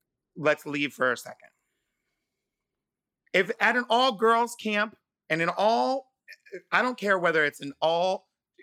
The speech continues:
there's just as much sex going on at an, at an all-female space that, as there is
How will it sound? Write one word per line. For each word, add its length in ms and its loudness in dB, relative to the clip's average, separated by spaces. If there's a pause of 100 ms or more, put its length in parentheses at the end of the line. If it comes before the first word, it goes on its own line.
(220)
there's 320 0
just 360 0
as 120 -8
much 220 0
sex 680 -2
going 320 2
on 280 2
at 100 -2
an, 140 -4 (140)
at 140 0
an 160 -2
all-female 1600 -2 (460)
space 760 -2 (260)
that, 200 0
as 260 -2
there 260 2
is 640 0